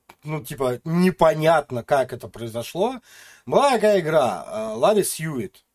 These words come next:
Вот, э, квест от, э, с-, ну, квест, э,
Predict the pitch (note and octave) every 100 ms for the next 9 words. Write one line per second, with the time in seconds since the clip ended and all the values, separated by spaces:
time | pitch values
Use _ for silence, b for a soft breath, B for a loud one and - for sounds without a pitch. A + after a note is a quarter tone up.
0 | _ A2+ A2+ A#2+ F#2+ F2+ G2 G#2 G#2 -
1 | D3+ G3 - A#2+ - A2 G#2+ - - A#2
2 | G#2+ F#2+ G2 D#3+ - C#3 F#3 A3 - -
3 | B2+ A#2+ A#2